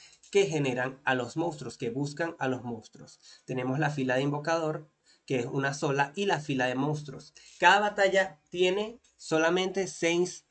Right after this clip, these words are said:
monstruos que podamos seleccionar del elemento que queramos. Si seleccionamos el elemento fuego, nos van a salir monstruos de fuego. El elemento agua, nos van a salir monstruos de agua. Pero, ¿qué pasa? También están los elemen-, los monstruos neutrales.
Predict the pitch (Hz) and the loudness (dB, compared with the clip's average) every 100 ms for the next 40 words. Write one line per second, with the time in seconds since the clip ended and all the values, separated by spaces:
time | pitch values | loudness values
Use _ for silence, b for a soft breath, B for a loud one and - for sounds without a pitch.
0 | _ _ 143 151 - 165 180 214 127 120 | _ _ 2 2 2 -2 -4 -2 -2 -2
1 | 123 143 135 131 139 156 156 139 127 120 | -4 -4 -4 -2 -2 0 0 0 0 -2
2 | 113 120 131 117 110 104 101 131 120 117 | -4 -6 -10 -10 -10 -12 -12 -10 -8 -8
3 | 127 120 127 147 - B B - 139 139 | -8 -6 -6 -8 -12 B B -8 -2 0
4 | 127 127 123 151 147 175 180 180 135 123 | 0 -2 -4 -6 -4 -4 -2 -4 -4 -4
5 | 117 120 120 113 113 113 - 131 127 120 | -6 -6 -6 -6 -6 -10 -8 -8 -8 -6
6 | 165 156 170 - b b b - 135 127 | -2 -2 -4 -10 b b b -2 -2 0
7 | 123 117 156 156 156 170 143 117 113 - | -4 -4 -2 0 0 0 -2 -4 -6 -10
8 | 113 113 110 - 123 147 139 127 143 147 | -10 -10 -10 -8 -6 0 0 0 -4 -8
9 | - _ b b b b - 196 190 165 | -16 _ b b b b 2 4 4 2
10 | 151 139 - 110 127 131 135 147 147 160 | 0 0 -2 -8 -6 -2 0 0 0 0
11 | 156 156 127 120 - 131 127 - 135 131 | 0 0 -2 -4 -2 0 0 -2 -2 -2
12 | 156 151 147 - 170 147 117 - | 0 0 0 0 0 0 -2 -12